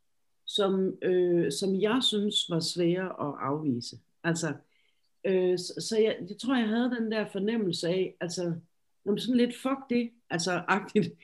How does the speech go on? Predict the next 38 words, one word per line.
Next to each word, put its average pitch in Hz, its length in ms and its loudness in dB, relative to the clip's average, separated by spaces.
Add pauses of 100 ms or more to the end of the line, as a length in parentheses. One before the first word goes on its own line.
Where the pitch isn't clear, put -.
(220)
Eller 208 280 6 (240)
som 233 200 4
om 247 180 4
min 220 280 2
bullshit-barriere, 202 960 4
den 202 160 2
blev 175 140 -2
bare 170 260 0
anderledes 175 540 -2
på - 120 -8
en 143 60 0
eller 143 100 0
anden 147 140 0
måde. 143 240 0
Og 147 100 0
min 170 220 6
rummelighed 196 640 4 (600)
over 185 240 0
for 160 120 -4
mig 151 180 -6
selv, 269 240 -4 (920)
øh, 175 520 2
og 196 140 2
jeg 202 120 4
synes 254 340 0
egentlig 202 280 0
også 202 280 -6
over 185 300 -2
for 170 80 -6
andre 185 400 -4
mennesker, 180 380 -4
den 214 200 0
er 180 100 -2
bare 175 280 -2
blevet, 156 420 -2
øh, 151 180 -6
anderledes. 151 680 -6
Altså, 170 260 -2